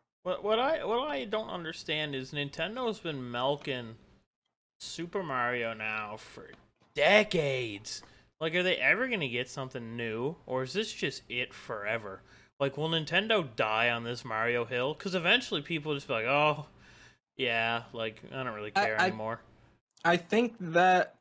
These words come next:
Speaker 2: Nintendo will die on the Mario hill. They're just gonna, they're just gonna keep going with it, and it's working. I'm ex-, I'm excited to play every <laughs> Mario game that comes out, basically. Um, I got Mario Maker two, I got,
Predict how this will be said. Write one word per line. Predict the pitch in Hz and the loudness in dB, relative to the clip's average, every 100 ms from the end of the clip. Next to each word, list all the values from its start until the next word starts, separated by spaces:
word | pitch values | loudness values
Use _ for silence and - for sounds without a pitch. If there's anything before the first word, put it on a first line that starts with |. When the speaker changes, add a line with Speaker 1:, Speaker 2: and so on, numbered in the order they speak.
| - | 0
Speaker 2:
Nintendo | 160 160 175 175 170 | 2 4 2 6 4
will | 143 143 156 | 6 4 4
die | 139 151 160 | 4 4 4
on | 143 | 0
the | 139 | -4
Mario | 135 135 131 127 | -4 -2 -4 -4
hill. | 139 131 | -6 -6
They're | - 139 | 2 4
just | 151 165 | 4 0
gonna, | - 165 147 135 123 | 2 4 6 6 4
they're | 135 131 - | 2 2 0
just | 131 - | -2 2
gonna | 143 | 4
keep | 165 160 | 4 6
going | 147 170 | 6 4
with | 127 120 | 2 -2
it, | 127 - | -4 0
and | 131 131 127 - _ - | 0 0 -2 -12 _ -2
it's | 135 - | -2 4
working. | 131 147 190 214 220 _ _ _ _ _ _ - | 6 6 4 2 -4 _ _ _ _ _ _ 2
I'm | 147 156 151 | 4 6 4
ex-, | 143 - - 156 - _ - | 2 -2 -4 -6 -12 _ 0
I'm | 143 | 0
excited | 143 - 143 135 | 2 4 4 2
to | 131 | 0
play | 139 135 131 | 4 6 6
every | 127 135 135 | 2 2 4
<laughs> | 131 | 4
Mario | 165 156 143 | 6 6 6
game | 151 147 | 6 6
that | 143 | 4
comes | 135 147 139 | 4 4 4
out, | 135 | 4
basically. | 135 139 139 135 143 151 - - - - _ | 4 2 2 2 4 4 2 -18 -20 -20 _
Um, | 135 135 135 123 | 6 6 4 2
I | 135 | 4
got | 135 135 | 4 6
Mario | 135 131 | 4 6
Maker | 131 131 127 | 4 2 0
two, | - 160 151 139 | 6 8 10 8
I | |
got, | 127 127 131 127 | 6 4 4 2